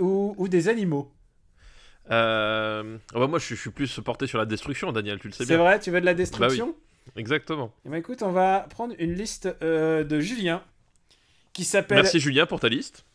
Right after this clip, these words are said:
Speaker 1: qui s'appelle Putain, faut pas laisser ça comme ça à les enfants.
Speaker 2: <laughs>
Speaker 1: Et ces
Speaker 2: Ok.
Speaker 1: listes, ils nous sont envoyés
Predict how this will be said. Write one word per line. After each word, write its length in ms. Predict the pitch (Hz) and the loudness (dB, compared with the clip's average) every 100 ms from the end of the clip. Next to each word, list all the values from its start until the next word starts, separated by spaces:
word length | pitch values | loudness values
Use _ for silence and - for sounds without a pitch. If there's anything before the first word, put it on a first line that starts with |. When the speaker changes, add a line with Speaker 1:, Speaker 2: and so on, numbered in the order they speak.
| _ | _
Speaker 1:
qui 140 | 190 | -12
s'appelle 380 | 175 180 190 170 | -4 -2 -2 -4
Putain, 440 | - 294 196 190 - _ - | -4 0 4 2 0 _ -12
faut 220 | - 175 | -4 -4
pas 280 | - 226 226 | 4 6 6
laisser 280 | 190 202 | 4 -2
ça 220 | 165 202 196 | 0 2 2
comme 200 | 185 165 | 2 2
ça 160 | 208 | 4
à 40 | 175 | 6
les 160 | 139 | 6
enfants. 300 | 123 - 98 - _ - - | 2 0 -8 -10 _ -20 -8
Speaker 2:
<laughs> 1500 | 349 - - 381 - 415 - 415 - _ _ _ _ _ 160 | 2 4 6 4 2 -8 -4 -8 -8 _ _ _ _ _ 2
Speaker 1:
Et 220 | 180 196 175 | 4 4 0
ces 140 | - 147 | -2 0
Speaker 2:
Ok. 80 | 135 | 2
Speaker 1:
listes, 240 | 151 - - | 2 -2 -4
ils 160 | 170 175 | -2 -2
nous 80 | 175 | -4
sont 160 | - | 0
envoyés 540 | 214 190 190 202 208 | 2 4 4 4 2